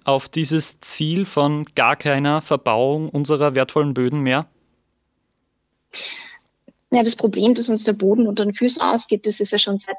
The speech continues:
Speaker 2: langem bekannt. Da ist es einfach nur so, dass der politische Wille fehlt. Weil das Ziel, den Bodenverbrauch eben auf diese zwei Komma fünf Hektar pro Tag zu reduzieren,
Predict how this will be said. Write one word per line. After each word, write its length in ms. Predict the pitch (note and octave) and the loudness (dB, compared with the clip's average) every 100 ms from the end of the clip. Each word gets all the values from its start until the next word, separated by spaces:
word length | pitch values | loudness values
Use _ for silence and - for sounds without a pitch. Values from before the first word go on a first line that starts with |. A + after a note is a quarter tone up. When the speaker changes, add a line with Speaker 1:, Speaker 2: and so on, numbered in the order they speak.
| - - | -8 0
Speaker 2:
langem 380 | F#3+ F3+ G#3+ | 2 2 2
bekannt. 600 | G3+ - - - G3 - - | 0 -4 -4 -4 -6 -10 -6
Da 80 | - | -2
ist 120 | G#3 | 0
es 140 | A3 G#3 | -2 -2
einfach 260 | F#3 G3 | -2 0
nur 140 | G#3 G3+ | 0 0
so, 140 | G#3 | 0
dass 280 | G3+ G3+ - | -2 -2 -2
der 140 | F#3+ | -2
politische 560 | F#3+ G3+ F#3+ - - G3+ | 0 2 2 4 2 4
Wille 240 | A#3 F#3 | 2 2
fehlt. 400 | - - - F3+ - - - - - | -2 -6 -8 -10 -12 -20 -18 -18 -4
Weil 140 | - | 0
das 240 | G3 G3+ - | 0 -2 -4
Ziel, 360 | - A#3+ D#4+ - | 2 4 2 2
den 180 | F#3+ | 0
Bodenverbrauch 680 | G3 G3 G3+ F#3+ - G#3+ - - | 2 2 0 0 0 -2 -4 -6
eben 180 | - G3 | 0 2
auf 120 | F#3 | 2
diese 260 | - G3 G3 | 0 -2 -2
zwei 180 | - F#3 | -2 -2
Komma 200 | F#3 F3+ | -2 -2
fünf 200 | F3+ - | -4 -4
Hektar 280 | F#3+ - | -6 -6
pro 100 | - | -4
Tag 320 | F#3 - - - | -2 -2 -4 -6
zu 120 | G3 | -4
reduzieren, 640 | F#3 F#3 - - G#3 B3+ | -2 -4 -8 -2 2 2